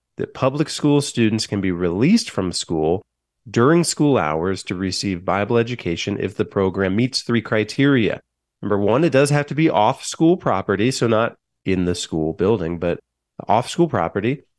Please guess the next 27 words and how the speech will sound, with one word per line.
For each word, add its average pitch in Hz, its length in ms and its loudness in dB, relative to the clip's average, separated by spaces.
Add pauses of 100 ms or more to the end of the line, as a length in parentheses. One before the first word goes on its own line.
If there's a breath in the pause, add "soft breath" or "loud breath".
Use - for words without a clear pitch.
(120)
Number 98 160 0
two, 156 200 2
privately 135 440 -2
funded. 95 400 -2
And 107 80 0
number 95 160 0
three, 110 260 0
with 101 220 0
parental 92 540 -2
permission. - 520 -4 (300)
And 92 300 0
we 107 120 2
discovered 110 440 -2
this 175 180 0
back 92 320 -2
in, 92 400 -2 (260)
we 113 140 4
weren't 101 100 2
the 90 80 -10
first 101 260 -4
people 92 220 -4
to 90 140 -8
discover 107 420 -2
it. 87 460 -2
Uh, - 20 -6
you 107 140 0
know, 85 180 0